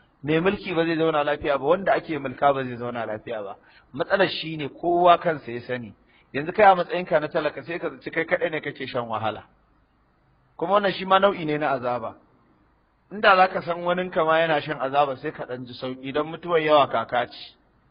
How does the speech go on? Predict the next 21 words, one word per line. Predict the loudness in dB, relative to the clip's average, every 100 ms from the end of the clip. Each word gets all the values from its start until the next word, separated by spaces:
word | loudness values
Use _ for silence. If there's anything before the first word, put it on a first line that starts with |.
| _ _ _ _ _ -6
Albalwa | -2 2 4 4 4
idza | 4 2 4
ammat | 2 2 0 0 -16 -20 _ _ _ -14
khaffat. | -2 0 0 -4 -6 -6 -20 _ _ _ _ _ _ 0
Ko | 6
ya | 6
ka | 6 2
ji | 2
an | 0
ce | -2 -8 -4
wane | 2 2 2 0
ma | 2 2
haka, | -2 0
wane | 4 4 4
ma | 0 -2 -2
haka | -8
sai | -10
ka | -8
ɗan | -6 -8
samu | -6 -8 -10
sauƙi. | -14 -16 -18